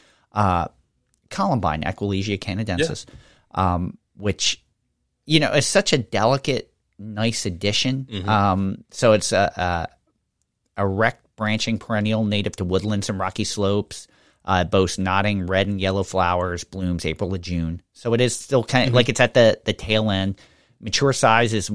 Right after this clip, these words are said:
Speaker 1: one to three foot. Uh, wetland indicator status is facultative. Um, and it's native from the Midwest to the East Coast. So it's just, I know Columbine is one of those things most people know. I don't think
Speaker 2: Mm-hmm.
Speaker 1: I need to,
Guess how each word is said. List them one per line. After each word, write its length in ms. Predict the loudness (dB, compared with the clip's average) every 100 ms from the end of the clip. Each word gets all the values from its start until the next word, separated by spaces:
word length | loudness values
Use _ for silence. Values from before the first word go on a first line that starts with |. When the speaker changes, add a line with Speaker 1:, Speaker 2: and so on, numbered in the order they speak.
| -10 _ _
Speaker 1:
one 220 | -4 -2
to 60 | -2
three 260 | -2 -2
foot. 380 | -2 0 0 0 _ -6
Uh, 480 | -2 0 -2 -4 -6
wetland 360 | -6 -6 -6
indicator 380 | -8 -8 -6 -8
status 580 | -6 -6 -6 -8 -12 -18 -10
is 220 | -10 -10
facultative. 680 | -10 -10 -10 -8 -6 -6 -10 _ _ -8
Um, 440 | -4 -2 -4 -6 -12 _ _ _ -10
and 140 | -4
it's 140 | -4 -2
native 280 | -2 -2 -4
from 200 | -6 -6
the 60 |
Midwest 420 | -6 -6 -6 -6
to 80 | -10
the 120 | -10 -12
East 180 | -12
Coast. 260 | 0 0 2
So 80 | 0
it's 80 | 2
just, 220 | -2 -2 -14 -20 _
I 100 | 4
know 240 | 6 6 6
Columbine 540 | 4 6 6 6 4
is 100 | 4
one 120 | 2
of 40 | 4
those 180 | 2 2
things 180 | -2 2
most 280 | 2 0
people 260 | -2 -2 0
know. 400 | 0 2 0 -2
I 140 | -4 -2
don't 160 | -2
think 140 | -2 0
Speaker 2:
Mm-hmm. 60 |
Speaker 1:
I 40 | 2
need 220 | 0 -2
to, 300 | -2 -2 -2